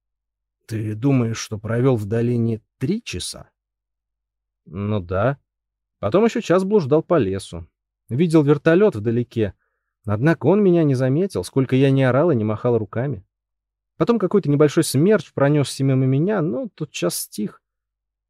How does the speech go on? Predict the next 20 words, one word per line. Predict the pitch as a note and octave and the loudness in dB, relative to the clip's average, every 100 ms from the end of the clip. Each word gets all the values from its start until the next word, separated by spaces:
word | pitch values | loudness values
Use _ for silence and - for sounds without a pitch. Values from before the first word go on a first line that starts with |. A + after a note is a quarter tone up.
| _ - | _ -2
Вот | C#3 C4 | 0 2
и | |
вышел | A3 - A#3 | 0 0 -4
к | - | -2
костру, | F#3 - G#2 C#3+ D3+ | -4 -4 -6 -6 -6
злючий | G#2+ A2+ C3 A3 D4+ | -4 0 0 0 -2
на | C4+ | -2
вас». | F#3 - - _ _ _ _ _ _ _ _ _ _ | -4 -6 -20 _ _ _ _ _ _ _ _ _ _
«И | A2+ G#2 | -14 -14
ты | - E3 | -4 -4
считаешь, | F#3 - - - - - C3+ - _ | -4 -8 -16 -16 -12 -8 -8 -10 _
что | - A2+ G#2+ | -12 -6 0
выскочил | C#3+ - G2 G2 F#2+ | 0 0 -8 -6 -8
из | - | -8
палатки | D#2+ A2 C3 - F#2+ | -8 -2 -2 -2 -14
часа | - G#2 - A#2+ A#2 A2+ A2 G#2+ | -10 -8 -6 -4 -2 -4 -6 -8
четыре | - A#2 - A3+ C#4+ A2 | -10 -12 -8 -4 -2 -2
назад, | F2+ F2+ D2+ - | -4 -8 -12 -12
не | - A#2+ | -4 0
более?» | F#3+ B3 E2 | 0 0 -4